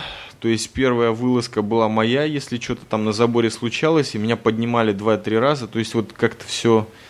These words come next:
так вот неудобно было. <laughs> Но в этом весь прикол, когда ты гражданский вписываешься во весь этот песок,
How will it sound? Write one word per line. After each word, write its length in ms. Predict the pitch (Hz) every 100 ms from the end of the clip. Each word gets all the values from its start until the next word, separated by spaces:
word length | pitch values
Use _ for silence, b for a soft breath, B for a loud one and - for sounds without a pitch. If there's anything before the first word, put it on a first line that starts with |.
| B B B B _
так 200 | 110 -
вот 140 | 110 123
неудобно 580 | 127 131 135 113 104
было. 400 | 98 107 101 104 180 - 190 - 160 - 139
<laughs> 680 | - - 208 233 220 -
Но 200 | 143 151
в 60 | 165
этом 240 | 175 156
весь 160 | 156 -
прикол, 420 | 151 151 143 120
когда 260 | 107 101 98
ты 100 | 104
гражданский 640 | 117 120 123 117 - 110
вписываешься 1000 | - 110 - - 139 135 117 117 - 110
во 120 | 113
весь 240 | 120 117
этот 280 | 104 107 104
песок, 540 | - 117 - 156 180